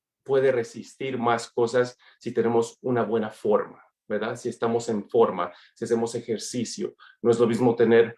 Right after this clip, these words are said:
un cuer-, un cuerpo que esté esbelto, que esté fuerte, a un cuerpo, ah, blando, flácido, que, que no nos ayuda, ¿verdad? Entonces, definitivamente eso se traslada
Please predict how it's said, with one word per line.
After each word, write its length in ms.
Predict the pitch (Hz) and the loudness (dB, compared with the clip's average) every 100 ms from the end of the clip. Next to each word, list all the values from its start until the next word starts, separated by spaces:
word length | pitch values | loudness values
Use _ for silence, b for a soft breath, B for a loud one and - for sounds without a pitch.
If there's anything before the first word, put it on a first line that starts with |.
| _ | _
un 180 | - 113 | -2 -2
cuer-, 300 | 117 113 110 - | 4 2 2 -4
un 140 | 127 | -2
cuerpo 300 | - 117 117 | 2 2 2
que 100 | 113 | -4
esté 200 | 110 117 | 0 2
esbelto, 520 | 107 98 120 113 107 104 | 2 2 2 2 -4 -10
que 80 | |
esté 200 | 101 - | -8 -8
fuerte, 640 | - - 123 117 - 101 95 _ _ | -8 0 2 2 2 -4 -4 _ _
a 100 | 98 | -2
un 240 | 101 104 101 | 2 2 2
cuerpo, 600 | 110 101 107 101 101 - - | 2 2 4 2 2 -4 -10
ah, 460 | 101 92 90 82 - _ _ _ 156 127 - _ - | -6 -2 -2 -4 -8 _ _ _ -16 -16 -16 _ -14
blando, 760 | 131 120 117 120 104 104 101 | 0 2 4 2 -4 -6 -8
flácido, 840 | - - 117 113 - 107 98 95 - b _ | -6 -2 0 -2 -8 -8 -6 -6 -8 b _
que, 220 | 113 107 | -6 -6
que 160 | - 117 | -2 0
no 100 | 120 | 2
nos 260 | 117 113 | 0 0
ayuda, 580 | 104 104 120 127 104 85 | -6 -4 0 2 2 0
¿verdad? 240 | 87 98 | -2 -2
Entonces, 500 | 110 107 104 104 95 b b | -4 -4 -2 -2 -2 b b
definitivamente 1000 | - 123 113 113 123 127 127 120 127 - | -6 -2 0 2 4 4 4 4 2 2
eso 420 | - 147 - 131 120 | 2 2 2 0 -2
se 160 | 123 | -6
traslada 880 | 120 110 110 - 135 127 107 101 - | -4 -4 -6 -2 0 2 0 -2 -6